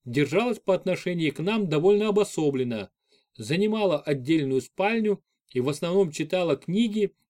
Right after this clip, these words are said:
из имевшейся в доме крайне небольшой библиотеки. С нами она почти не разговаривала. Я, как человек, самоуверенно полагающийся грамотным, как-то попытался оценить содержимое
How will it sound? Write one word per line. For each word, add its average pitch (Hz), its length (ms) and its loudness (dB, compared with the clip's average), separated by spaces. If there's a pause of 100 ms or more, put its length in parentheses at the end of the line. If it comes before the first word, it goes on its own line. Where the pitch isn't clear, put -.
(120)
из 147 280 -6
имевшейся 190 640 0
в 139 40 -6
доме 208 340 4
крайне 170 480 0
небольшой 147 460 4
библиотеки. 143 840 -2 (480)
С - 120 -18
нами 220 320 -2
она 165 240 0
почти 156 380 -4
не 151 120 0
разговаривала. 120 880 0 (520)
Я, 233 480 -2 (100)
как 139 160 -2
человек, 165 640 2 (160)
самоуверенно 185 760 4
полагающийся 160 840 0
грамотным, 139 680 -6 (380)
как-то 196 340 0
попытался 196 600 2
оценить 190 600 -4
содержимое 151 880 -2